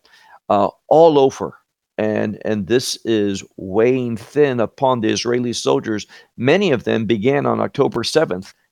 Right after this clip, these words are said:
and they have had no breaks whatsoever. So it is a, a tense time here in Israel, and many people are making sacrifices. And so many of the soldiers that are dying are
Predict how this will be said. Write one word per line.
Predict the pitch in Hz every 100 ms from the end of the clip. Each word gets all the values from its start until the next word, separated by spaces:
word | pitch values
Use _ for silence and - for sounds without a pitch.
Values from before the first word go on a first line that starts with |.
| -
and | 107
they | 107
have | 101
had | 113 98 92
no | 101 107 117 117 - _
breaks | 107 107 104 - -
whatsoever. | 92 101 - 104 92 - 98 - 65 _ _ _ -
So | - 101 95 -
it | 113 92
is | 95 104 104 -
a, | - 95 98 92 -
a | - 101 98
tense | - 151 147 -
time | 135 123 117
here | 110 113
in | 107
Israel, | 113 - 113 113 113 - _ _ -
and | 98
many | 104 117 123
people | 107 127 98 101
are | 101
making | 101 113 104 101
sacrifices. | - 113 - 87 98 110 - - - - _ _ _
And | 104 101 104 -
so | - - 156
many | 151
of | 131
the | 113
soldiers | - 127 123 95 101
that | 92
are | 101 101
dying | 113 113 107 101
are | 101 98